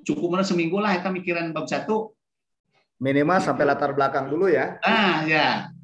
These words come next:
Speaker 2: Latar belakang,
Speaker 1: Nah.
Speaker 2: karena kita bahasannya baru sampai ke latar belakang.
Speaker 1: Ya,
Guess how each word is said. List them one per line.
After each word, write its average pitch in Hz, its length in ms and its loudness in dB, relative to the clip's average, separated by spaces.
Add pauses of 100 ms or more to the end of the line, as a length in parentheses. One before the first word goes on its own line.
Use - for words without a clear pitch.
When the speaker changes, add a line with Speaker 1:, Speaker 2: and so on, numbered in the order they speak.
(120)
Speaker 2:
Latar 120 140 -8
belakang, 135 260 2
Speaker 1:
Nah. 127 60 -2
Speaker 2:
karena 127 160 -2
kita 160 160 0
bahasannya 139 420 0
baru 143 140 -4
sampai 127 240 -4
ke 117 80 -4
latar 123 240 -4
belakang. 127 320 -2
Speaker 1:
Ya, 127 480 0